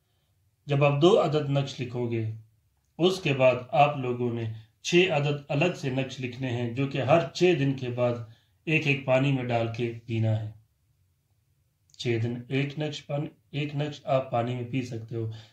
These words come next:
छह दिन बाद फिर आप दूसरा नक्श पानी में डाल के पी सकते हो।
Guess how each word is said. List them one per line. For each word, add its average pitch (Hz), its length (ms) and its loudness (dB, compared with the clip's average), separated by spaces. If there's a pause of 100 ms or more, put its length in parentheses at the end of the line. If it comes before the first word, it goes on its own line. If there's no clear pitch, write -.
(100)
छह 156 200 0
दिन 127 180 -2
बाद 123 260 -2
फिर 120 100 -4
आप 117 120 -4
दूसरा 120 360 -2
नक्श 120 280 -4
पानी 117 280 -2
में 117 140 -2
डाल 110 200 2
के 113 140 -8
पी 110 180 -6
सकते - 340 -12
हो। - 100 -12